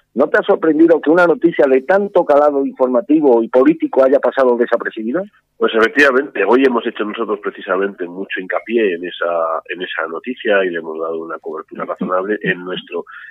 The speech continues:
Speaker 2: en lo que está a nuestro alcance, ¿no? En lo que son, como decimos, difusión en redes, etcétera. Pero efectivamente hay cosas que pasaron desapercibidas. Si ya pasó desapercibido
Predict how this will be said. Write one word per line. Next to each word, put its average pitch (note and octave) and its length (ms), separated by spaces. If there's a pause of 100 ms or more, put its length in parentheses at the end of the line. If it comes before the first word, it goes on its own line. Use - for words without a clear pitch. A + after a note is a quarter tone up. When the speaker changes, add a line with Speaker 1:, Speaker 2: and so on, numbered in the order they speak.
Speaker 2:
en F2 160
lo F#2 100
que - 100
está A2 240
a - 20
nuestro G2 280
alcance, G2 440
¿no? G#2+ 160
En F2 60
lo D2+ 100
que - 80
son, F2+ 160
como F2 180
decimos, F#2+ 340
difusión F2 420
en F2 120
redes, F#2 320
etcétera. F2+ 460 (200)
Pero A#2 140
efectivamente B2 640
hay A#2 80
cosas E3 240
que A2+ 120
pasaron C3 300
desapercibidas. G2+ 760
Si G2 100
ya C3 80
pasó C3 260
desapercibido A#2 800